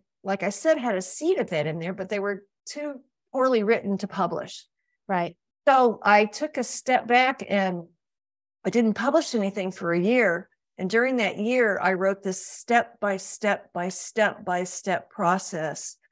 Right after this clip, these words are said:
Speaker 1: to take everyday people, just from their idea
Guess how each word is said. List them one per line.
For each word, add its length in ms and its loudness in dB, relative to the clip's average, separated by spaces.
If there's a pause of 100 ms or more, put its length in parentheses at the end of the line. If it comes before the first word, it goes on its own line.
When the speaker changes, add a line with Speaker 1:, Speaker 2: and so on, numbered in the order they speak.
(240)
Speaker 1:
to 80 0
take 460 -4
everyday 500 2
people, 520 -10 (140)
just 260 -4
from 200 -4
their 180 -2
idea 480 2